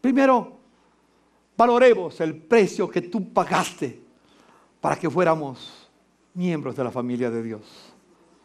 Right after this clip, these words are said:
para que tú seas nuestro hermano y para que tu Padre sea nuestro Padre. Pagaste un precio muy alto.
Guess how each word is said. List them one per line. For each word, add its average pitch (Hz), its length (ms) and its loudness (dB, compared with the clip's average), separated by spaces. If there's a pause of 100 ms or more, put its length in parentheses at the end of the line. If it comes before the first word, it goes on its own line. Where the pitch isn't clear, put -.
(440)
para 175 180 2
que 190 100 -8
tú 196 240 -8
seas 170 280 0
nuestro 143 280 -6
hermano 131 460 -4 (1040)
y 127 80 -14
para 139 220 -4
que 156 100 -6
tu 147 160 -10
Padre 131 380 -4
sea 131 240 -10
nuestro 117 260 -16
Padre. - 420 -18 (920)
Pagaste 139 400 -8
un 135 200 -8
precio 147 300 -4
muy 120 160 -8
alto. 110 360 -8